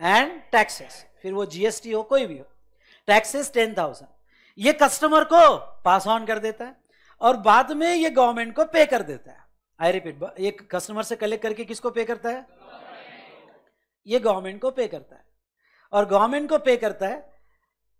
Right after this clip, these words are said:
और वो कितना? टेन थाउजेंड। ओके, वो कितना बेटा? टेन थाउजेंड, पे कर दिया गवर्नमेंट।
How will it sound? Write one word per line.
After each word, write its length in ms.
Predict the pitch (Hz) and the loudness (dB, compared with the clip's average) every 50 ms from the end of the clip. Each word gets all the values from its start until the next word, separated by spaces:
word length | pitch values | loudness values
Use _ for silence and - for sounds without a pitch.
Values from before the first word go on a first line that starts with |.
| _ _ _ _ - | _ _ _ _ -6
और 160 | 190 190 202 | -2 -2 0
वो 120 | 220 233 240 | 0 -2 -4
कितना? 580 | 233 226 220 233 240 247 277 330 302 - _ _ _ _ _ _ _ _ _ _ _ _ _ _ _ _ - | -4 -6 -8 -8 -8 -8 -8 -10 -12 -16 _ _ _ _ _ _ _ _ _ _ _ _ _ _ _ _ -2
टेन 200 | 226 220 214 202 | -2 -2 -2 -2
थाउजेंड। 380 | 170 143 127 120 - - - - _ _ _ _ _ _ _ _ _ _ _ _ _ _ _ _ _ _ _ _ _ _ _ _ _ _ _ _ _ _ _ _ _ _ _ _ _ - 170 190 | -6 -12 -12 -14 -18 -20 -20 -20 _ _ _ _ _ _ _ _ _ _ _ _ _ _ _ _ _ _ _ _ _ _ _ _ _ _ _ _ _ _ _ _ _ _ _ _ _ 0 2 2
ओके, 180 | 202 196 202 190 | 2 2 -2 -6
वो 120 | 190 202 | -6 -8
कितना 300 | - 196 185 196 208 208 | -8 -10 -10 -8 -8 -6
बेटा? 220 | 202 202 208 220 | -6 -4 -4 -4
टेन 360 | 262 - - - 208 175 160 143 | -4 -4 -6 -6 -6 -6 -8 -12
थाउजेंड, 240 | 131 123 131 _ _ _ _ _ _ | -18 -20 -20 _ _ _ _ _ _
पे 140 | - 202 196 | -2 -2 0
कर 140 | 208 233 208 | 0 -2 -2
दिया 160 | 196 190 165 | -4 -6 -8
गवर्नमेंट। 360 | 139 131 117 - - - _ | -8 -10 -18 -20 -20 -20 _